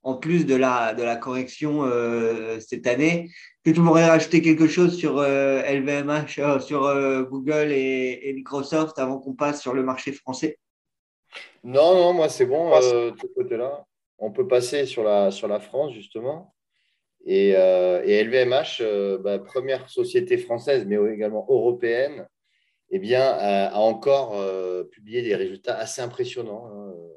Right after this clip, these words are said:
Speaker 2: On a, euh, on a donc un chiffre d'affaires qui bondit de vingt-huit pour cent, un résultat, pardon, résultat opérationnel de trente-quatre pour cent et résultat net de vingt-trois pour cent. Le résultat net, hein, c'est le bénéfice, bien sûr, c'est six virgule cinq milliards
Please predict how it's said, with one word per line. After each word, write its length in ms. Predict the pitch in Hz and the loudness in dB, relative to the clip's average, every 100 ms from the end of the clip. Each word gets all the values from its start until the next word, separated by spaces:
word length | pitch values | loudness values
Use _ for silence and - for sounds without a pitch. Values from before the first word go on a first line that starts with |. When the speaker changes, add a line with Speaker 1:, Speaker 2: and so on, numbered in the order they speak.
| 90 | -20
Speaker 2:
On 140 | 95 | -14
a, 60 | 98 | -14
euh, 280 | 90 82 80 _ _ _ _ _ _ _ | -14 -16 -20 _ _ _ _ _ _ _
on 100 | 107 | -4
a 80 | 113 | -2
donc 220 | 113 107 | -2 -2
un 100 | 117 | -4
chiffre 360 | 101 - 170 147 | -4 -8 -6 0
d'affaires 460 | 143 135 151 135 - | 2 2 0 -2 -2
qui 80 | 101 | -10
bondit 260 | 117 113 | -8 -8
de 80 | 104 | -4
vingt-huit 300 | 131 123 143 | -4 -4 -12
pour 220 | - - | -16 -14
cent, 280 | - 160 165 | -6 -4 -2
un 100 | 131 | 0
résultat, 640 | 123 123 - - 127 - _ _ | 0 0 -4 -4 -2 -4 _ _
pardon, 240 | 101 85 | -12 -10
résultat 340 | 95 117 127 139 | -8 -8 0 0
opérationnel 540 | 131 127 123 147 127 | 2 0 -2 -6 -8
de 80 | 117 | -8
trente-quatre 480 | 101 131 127 123 - | -8 -8 -4 -6 -6
pour 160 | 123 | -16
cent 280 | - 147 156 | -8 -6 -4
et 120 | 113 | -4
résultat 440 | 110 120 127 127 - | -4 -4 -4 -2 0
net 320 | 123 139 - _ | 0 -2 -6 _
de 160 | 101 117 | -4 -2
vingt-trois 460 | 107 120 120 120 | -2 -4 -2 -4
pour 160 | 95 - | -4 -12
cent. 240 | - - _ _ _ _ _ - | -14 -14 _ _ _ _ _ -4
Le 80 | 107 | 0
résultat 340 | 120 127 131 | 0 0 0
net, 260 | 127 123 113 | 2 0 -2
hein, 120 | 101 | -6
c'est 100 | 95 | -10
le 80 | 90 | -4
bénéfice, 480 | 95 101 - 123 | -2 -2 -4 -8
bien 140 | 151 190 | -8 -8
sûr, 240 | 190 143 | -6 -10
c'est 160 | 135 98 | -10 -12
six 500 | 95 - 160 - - | -10 -12 -12 -12 -8
virgule 340 | 101 104 117 | -6 -6 -6
cinq 300 | 110 120 110 | -8 -8 -8
milliards 640 | 110 107 117 151 127 120 | -8 -2 -2 -2 -4 -10